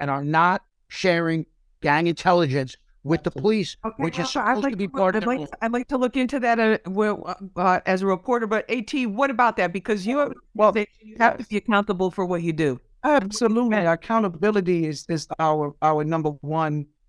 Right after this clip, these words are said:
Speaker 3: you know, position. But as the professor should know and should be aware, there are tons of evaluations that is actually published, that is out there that speaks to the evidence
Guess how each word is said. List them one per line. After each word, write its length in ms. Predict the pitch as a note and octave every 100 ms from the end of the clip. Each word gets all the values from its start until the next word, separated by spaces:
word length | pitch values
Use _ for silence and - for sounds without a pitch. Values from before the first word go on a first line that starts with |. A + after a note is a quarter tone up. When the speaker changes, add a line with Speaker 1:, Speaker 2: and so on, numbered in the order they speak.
| _ _
Speaker 3:
you 120 | - D#3+
know, 180 | F3
position. 640 | D#3 D#3 B2 A3+ - D#3+ C#3+
But 220 | F3 E3+
as 220 | - F#3 F3+
the 120 | F3
professor 500 | - D#3+ F3 F#3 E3
should 380 | - - A#3 F#3+
know 220 | F#3 F3
and 100 | E3
should 240 | - F3
be 140 | E3 D#3
aware, 340 | D3 E3 F#3+
there 200 | F3 A#3
are 140 | F3 D#3
tons 500 | - - A#3 A#3 E3
of 140 | E3 D3
evaluations 1080 | C#3+ E3+ E3 D3 E3 F#3 - A#2 G#2+ - _ _ _ _ -
that 160 | E3
is 220 | D#3+ D3 D3 -
actually 400 | F#3 G3 F#3 D#3+
published, 720 | - - G#3 F3 E3 - -
that 160 | D#3+
is 180 | D#3+ C#3+ -
out 260 | F3 G3
there 200 | - D#3
that 240 | C#3+ C#3+ -
speaks 400 | - - A#3 A3+
to 180 | - F#3
the 220 | D#3 C#3+ -
evidence 580 | G#3+ A3 D#3+ C#3 -